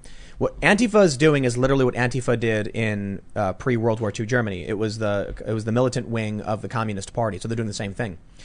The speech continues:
The only issue now is they have no, there's no fascists to oppose them. There's just liberalists, conservatives, Americans. And I'll te-,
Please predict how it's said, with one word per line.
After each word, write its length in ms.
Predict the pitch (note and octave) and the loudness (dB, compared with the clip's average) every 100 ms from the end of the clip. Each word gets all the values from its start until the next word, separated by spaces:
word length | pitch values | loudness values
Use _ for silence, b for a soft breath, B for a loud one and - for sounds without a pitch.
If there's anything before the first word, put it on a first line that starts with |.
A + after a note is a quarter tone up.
| B B | B B
The 80 | B2+ | 2
only 180 | C3 D3 | 6 8
issue 260 | G#3+ F#3+ | 8 6
now 240 | D3+ B2 A#2+ | 4 4 2
is 100 | A2+ | 2
they 80 | A#2+ | 2
have 220 | B2 A2 | 2 2
no, 440 | A2+ A#2 G#2+ G2+ - | 0 0 0 -2 -4
there's 240 | - B2 A#2 | 0 0 2
no 120 | B2+ | 2
fascists 560 | A2+ B2+ A2+ A#2 G#2 - | 2 2 2 0 -6 -8
to 140 | - A2 | -4 -4
oppose 340 | - B2+ A2+ | 0 0 0
them. 200 | G#2 D#2 - - - b b b b | -6 -8 -14 -20 -20 b b b b
There's 220 | C3 A#2 | 2 4
just 360 | C#3 B2 - - - - | 2 2 -2 -12 -14 -4
liberalists, 800 | A#2 C3 C3+ A#2 - - - - - - - - - | 0 2 2 2 -2 -4 -4 -4 -12 -20 -18 -14 -6
conservatives, 1040 | D3+ C3+ D3+ C#3+ C#3 C3+ B2 A2+ - - - - | -4 2 4 6 6 4 2 0 -2 -2 -8 -4
Americans. 840 | B2+ B2+ C3 B2 B2+ A#2+ A#2 - - B B B B B B B B B | 0 4 4 2 2 2 0 -4 -8 B B B B B B B B B
And 400 | - F3+ F3 - - | 6 6 6 2 2
I'll 140 | D#3+ | 2
te-, 120 | D3+ | 4